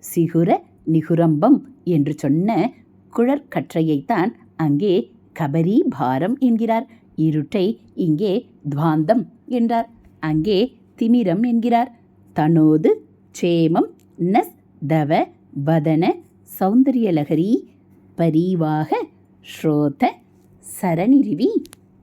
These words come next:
சீமந்த சரணி வகந்தி சிந்தூரம் பிரபல கபரி பார திமிர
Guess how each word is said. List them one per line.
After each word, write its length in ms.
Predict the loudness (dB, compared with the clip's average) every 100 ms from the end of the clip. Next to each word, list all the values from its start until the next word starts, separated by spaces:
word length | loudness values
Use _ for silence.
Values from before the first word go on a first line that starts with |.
| _ _ _ -20 -20 -20 -20 -20 -20 -20
சீமந்த 640 | -6 0 2 2 2 2 0 -2 _ _ -8
சரணி 480 | -4 0 2 2 2 0 -2 -20 _ _ _ -18 -4
வகந்தி 600 | -2 0 2 2 2 0 -4 _ _ -6
சிந்தூரம் 680 | -4 -2 0 2 2 2 -2 -8 _ _ -20 -20 -20 -10
பிரபல 420 | -4 -2 -2 -2 -2 -6 _ _ _ -6
கபரி 440 | -4 0 2 0 -2 -10 -20 -10
பார 460 | -6 -4 -4 -6 -8 _ _ _
திமிர 460 | 2 4 4 2